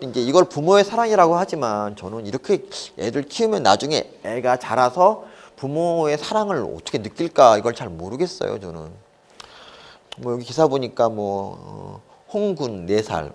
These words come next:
"오늘도 바쁘다." 뭐, 뭐, 레고 학원, 레고 피아노 학원까지 메뚜기처럼 뛰어다닌다, 뭐, 이런 얘기를 하잖아요. 그리고 또 사람이 또 힘든 게 뭐냐면, 어,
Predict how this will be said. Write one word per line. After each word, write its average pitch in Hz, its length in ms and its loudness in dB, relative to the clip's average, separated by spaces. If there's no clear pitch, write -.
"오늘도 107 520 -6
바쁘다." 90 580 -10
뭐, 87 260 -18
뭐, 101 260 -6
레고 117 280 2
학원, 120 380 0
레고 110 340 0
피아노 156 240 -4
학원까지 123 400 -6
메뚜기처럼 156 640 -2
뛰어다닌다, 98 560 -4
뭐, 87 160 -12
이런 127 320 -6
얘기를 107 240 -8
하잖아요. 135 460 -4
그리고 185 160 6
또 208 100 4
사람이 233 440 4
또 214 100 2
힘든 226 260 0
게 220 80 2
뭐냐면, 113 600 -4
어, 110 400 -12